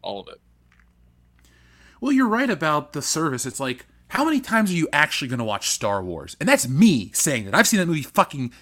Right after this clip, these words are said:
Speaker 2: minimum five hundred times. That's not an exaggeration. Yeah, is it nice that you can stream it by pressing
Speaker 1: Yeah.
Speaker 2: a couple buttons, but also got it on disc. Why would I keep
Speaker 1: Yeah, and
Speaker 2: paying
Speaker 1: it
Speaker 2: for it to watch it?
Speaker 1: Yeah, it's one of those things, like, any, any, st-, any, once again, any Star Wars fan worth, worth their salt,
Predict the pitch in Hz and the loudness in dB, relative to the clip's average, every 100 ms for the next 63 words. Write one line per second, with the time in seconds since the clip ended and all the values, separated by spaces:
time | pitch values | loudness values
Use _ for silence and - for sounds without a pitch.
0 | _ 135 208 285 151 - 151 147 147 135 | _ 2 4 6 2 2 2 2 0 -4
1 | 101 151 120 113 127 147 135 117 113 120 | -6 -6 -6 -6 -6 -4 -4 -6 -6 -6
2 | 104 107 113 92 95 _ - _ _ _ | -6 -8 -8 -10 -16 _ -20 _ _ _
3 | - 190 190 156 175 151 180 160 156 139 | -10 -4 -2 -2 -2 -4 -4 -8 -10 -8
4 | - - 147 170 147 120 139 185 185 117 | -8 -6 -6 -4 -6 -6 -6 -2 -2 -2
5 | 135 120 98 113 165 160 - 127 - _ | -8 -10 -6 -6 -6 -10 -8 -10 -12 _
6 | _ _ _ _ _ 160 190 143 139 135 | _ _ _ _ _ -6 -4 -2 -2 -2
7 | 107 87 160 156 - - 120 151 131 117 | -6 -8 -6 -6 -8 -8 -6 -2 -2 -6
8 | - 151 185 185 175 180 135 123 - - | -10 -6 -2 0 0 -2 -2 -4 -4 -6
9 | 131 175 - - _ - 180 165 214 202 | -6 -6 -10 -16 _ -4 -2 0 0 0
10 | 180 180 147 143 185 196 - 175 185 - | 0 -2 -2 -2 0 0 -2 -4 -6 -8
11 | - 151 165 143 139 123 110 131 127 139 | -8 -6 -4 -4 -6 -6 -8 -6 -6 -4
12 | 123 120 - 117 110 113 113 120 110 104 | -4 -6 -6 -6 -6 -6 -6 -8 -8 -8
13 | 127 113 | -8 -8